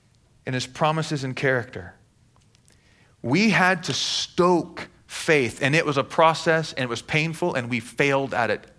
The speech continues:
often. But we had to stoke faith and trust because we knew the truth,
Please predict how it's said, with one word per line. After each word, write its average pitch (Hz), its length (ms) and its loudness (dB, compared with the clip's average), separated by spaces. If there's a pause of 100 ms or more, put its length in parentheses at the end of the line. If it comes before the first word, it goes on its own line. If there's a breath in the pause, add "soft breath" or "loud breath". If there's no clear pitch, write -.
often. 113 440 -2 (1400 soft breath)
But 147 140 -2
we 196 240 2
had 185 160 2
to 147 80 -2
stoke - 960 -2 (100)
faith 165 640 0
and 135 180 -4
trust - 680 -2 (960 soft breath)
because 151 260 2
we 170 140 2
knew 190 300 4
the 220 100 4
truth, 196 600 -2